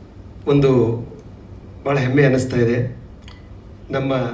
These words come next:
ನಿರ್ಮಾಪಕರಿಗೊಂದು ಚಪ್ಪಾಳೆ. ಯಾಕಂತಂದ್ರೆ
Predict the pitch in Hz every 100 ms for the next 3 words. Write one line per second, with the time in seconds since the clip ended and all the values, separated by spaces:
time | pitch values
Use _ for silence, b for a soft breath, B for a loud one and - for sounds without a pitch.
0 | - - - - - - - - - 151
1 | 151 180 185 - 147 139 135 127 - 127
2 | - - - - - - - - - 107
3 | 107 104 - - - - - - - -
4 | - - - - - - - - - -
5 | - - - - - - - - - -
6 | - 147 151 147 147 151 139 117